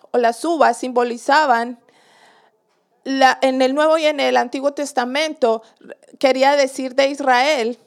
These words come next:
bueno, estaban en los versículos en Isaías, Jeremías, Osías, nos habla de esto.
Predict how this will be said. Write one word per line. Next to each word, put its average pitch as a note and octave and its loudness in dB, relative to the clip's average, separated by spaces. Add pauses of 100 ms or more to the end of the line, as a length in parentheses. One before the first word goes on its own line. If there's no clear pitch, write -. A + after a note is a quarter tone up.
(320)
bueno, B3+ 2
estaban C4+ 0
en D4 -2
los C4 -2
versículos C4 -2
en B3 -2
Isaías, C4+ 0
Jeremías, B3+ -4
Osías, B3+ -4
nos B3 -10
habla B3 0
de C4+ -2
esto. A#3 -6